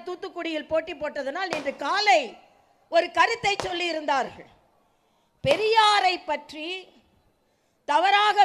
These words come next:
பேசினால் ஓட்டு கிடைக்காது என்று சொல்லியிருந்தார்கள். தம்பி அண்ணாமலை கூட இன்று பெரியாரை கடந்து போவோம், அவருக்கும் ஓட்டுக்கும் சம்பந்தம் இல்லைன்னு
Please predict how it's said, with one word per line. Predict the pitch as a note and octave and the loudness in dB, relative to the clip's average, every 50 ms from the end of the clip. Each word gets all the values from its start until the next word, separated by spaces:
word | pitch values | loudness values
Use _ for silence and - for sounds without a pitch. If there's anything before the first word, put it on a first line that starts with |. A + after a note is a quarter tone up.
| F#4+ - - | 4 4 0
பேசினால் | E4 D#4+ D#4 D#4+ E4 C#4 B3+ B3+ C#4 D#4+ F4+ F4+ E4+ D#4+ C4+ - _ _ _ D4 F4 | 0 0 0 -2 -10 -12 -10 -10 -8 -8 -8 -8 -10 -12 -18 -20 _ _ _ 2 2
ஓட்டு | G4+ G4+ - - C#4+ C4+ | 2 2 0 -8 -8 -6
கிடைக்காது | - D#4+ E4 D#4+ D#4+ D#4+ D4 C#4+ D#4+ F4+ F4+ D4 | -2 -4 -4 -2 -2 -2 -2 -2 -2 -2 -6 -8
என்று | C#4 C4 A#3+ - | -8 -8 -12 -10
சொல்லியிருந்தார்கள். | C4+ B3+ A#3+ B3+ A#3+ A3 A#3 A#3+ A3 A3+ A3 C#4 | -12 -12 -10 -10 -12 -10 -10 -12 -12 -12 -14 -14
தம்பி | C#4 C#4+ D4+ C#4+ C4 | -12 -6 -4 -4 -4
அண்ணாமலை | D4 E4 F#4 F4+ F4 F4 D#4 D4 D4 | -4 -8 -10 -8 -6 -6 -6 -6 -6
கூட | D#4+ F#4 F#4+ F#4+ D#4 - - - _ _ _ _ _ _ _ - | -8 -4 -2 -2 -2 -4 -6 -16 _ _ _ _ _ _ _ -12
இன்று | E4 D#4 D4+ D4 D4 | -8 -8 -4 0 0
பெரியாரை | D#4+ F#4+ G#4 G#4 F#4+ F4+ F4 D#4+ D#4+ | 0 2 2 0 0 2 0 -2 -2
கடந்து | - D4+ D#4 F4+ F#4+ G4 F4+ - | -4 -2 -2 -2 -4 -4 -8 -4
போவோம், | D#4 D4+ F4 G#4 F#4 | -6 -4 -4 -2 -4
அவருக்கும் | D4+ D#4+ F4 E4 F#4 F#4 D#4+ D4+ | -4 -4 -6 -8 -6 -4 -4 -4
ஓட்டுக்கும் | D#4+ D#4+ E4 D#4+ E4 F4+ - - | -4 -6 -10 -10 -10 -12 -10 -10
சம்பந்தம் | D4 D4 D4+ F4+ F4 F4+ E4 D#4 C#4 | -10 -8 -6 -6 -6 -6 -6 -6 -6
இல்லைன்னு | C#4+ D4+ D#4 D#4+ D#4 | -6 -6 -6 -6 -10